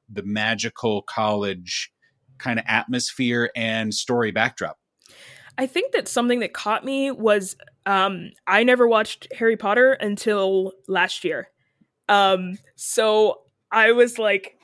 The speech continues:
Speaker 2: I hung out, I, I, first of all, I played the Strixhaven set,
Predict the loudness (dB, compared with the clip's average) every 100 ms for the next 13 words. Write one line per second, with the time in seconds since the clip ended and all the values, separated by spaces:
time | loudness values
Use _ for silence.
0 | 0 2 2 0 -8 _ -14 0 0 2
1 | 0 0 -2 -2 -4 -2 -2 -2 -4 _
2 | _ _ -4 -2 2 0 0 -4 4 4
3 | 4 -2 -4 -8 -4 -4 -2 -4 -6 -2
4 | -2 -2 -6